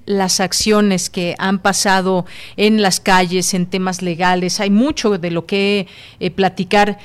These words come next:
estas olas, eh, feministas expansivas, y también, bueno, algo que señala, extender estos puentes de, de reflexión y afecto entre muchas, diversas, desde la celebración de la diferencia,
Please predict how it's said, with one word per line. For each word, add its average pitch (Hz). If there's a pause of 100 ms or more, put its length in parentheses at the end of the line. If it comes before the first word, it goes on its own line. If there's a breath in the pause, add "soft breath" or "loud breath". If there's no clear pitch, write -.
(140 loud breath)
estas -
olas, 226
eh, 175
feministas 185
expansivas, 196 (260 loud breath)
y 226
también, 262
bueno, 254
algo 262
que 262
señala, 214 (160)
extender 247
estos 262
puentes 233
de, 185
de 180
reflexión 220
y 190
afecto 208 (440 loud breath)
entre 196
muchas, 208
diversas, 202 (100)
desde 208
la 196
celebración 180
de 208
la 190
diferencia, 240